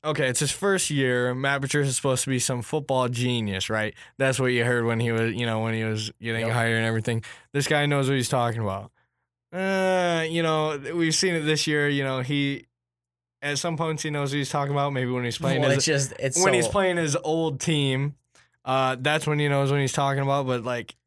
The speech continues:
Speaker 1: he's
Speaker 2: that's,
Speaker 1: been out
Speaker 2: that's when
Speaker 1: coached.
Speaker 2: it's so unpredictable, man. They beat the Packers and they beat, I mean, the Packers aren't that good this year, but
Speaker 1: Yeah.
Speaker 2: they beat the Packers and the Patriots. Like,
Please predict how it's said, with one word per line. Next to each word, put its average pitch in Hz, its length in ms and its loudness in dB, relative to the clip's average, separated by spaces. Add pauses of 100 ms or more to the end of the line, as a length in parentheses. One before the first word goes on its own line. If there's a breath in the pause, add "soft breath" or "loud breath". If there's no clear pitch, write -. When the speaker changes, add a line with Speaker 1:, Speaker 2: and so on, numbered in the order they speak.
(140)
Speaker 1:
he's 165 160 2
Speaker 2:
that's, 180 100 4
Speaker 1:
been 175 100 2
out 160 160 2
Speaker 2:
that's 170 140 4
when 156 140 2
Speaker 1:
coached. 185 60 0
Speaker 2:
it's - 80 2
so 190 160 2
unpredictable, 147 540 0
man. 117 200 0
They 127 80 2
beat 156 200 0
the 117 80 -2
Packers 190 500 0
and 156 180 -2
they 143 100 2
beat, 135 180 -2
I 131 60 0
mean, 127 100 0
the 120 60 -2
Packers 143 240 0
aren't 123 80 0
that 139 80 0
good 127 140 2
this 107 120 -2
year, 107 200 0
but 117 200 0
Speaker 1:
Yeah. 104 180 0 (180)
Speaker 2:
they 127 80 0
beat 147 100 0
the 120 80 -4
Packers 160 340 -2
and 131 80 -2
the 107 40 -4
Patriots. 110 500 0
Like, 104 180 0